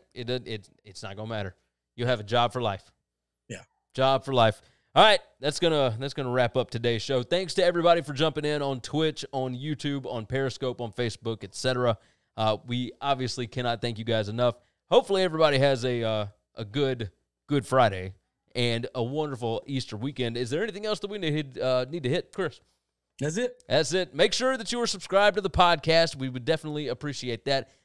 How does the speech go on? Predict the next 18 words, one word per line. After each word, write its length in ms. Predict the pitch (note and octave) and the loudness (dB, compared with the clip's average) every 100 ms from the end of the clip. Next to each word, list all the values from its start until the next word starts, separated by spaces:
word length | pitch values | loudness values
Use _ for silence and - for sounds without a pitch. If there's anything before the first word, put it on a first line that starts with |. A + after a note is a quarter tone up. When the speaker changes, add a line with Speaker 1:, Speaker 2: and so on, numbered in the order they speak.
| _ | _
Speaker 1:
Leave 240 | B2 F3 E3+ | -2 -2 -2
a 20 | |
nice 300 | D#3+ D#3 E3 | -2 -2 -4
review. 440 | C3+ C3 C3 B2+ _ _ - | -6 -2 -2 -4 _ _ -4
Share 220 | F3+ G#3 | 0 0
the 60 | E3+ | 2
show 200 | G3+ F#3 | 6 8
out. 160 | F3+ | 6
Tell 120 | D#3 F3 | 4 -2
your 100 | D#3+ | 0
buddies 240 | D#3 C3+ | 0 0
about 300 | B2+ E3 E3 | 2 4 4
it. 160 | D3+ - _ _ - | 0 -8 _ _ -2
Again, 460 | C3 D#3 E3 B2+ G#2 _ | 0 4 4 4 -4 _
you 120 | B2+ B2+ | -10 -4
can 160 | C#3+ | 2
watch 260 | D#3 D#3+ E3+ | 4 4 2
it 160 | D3+ | -8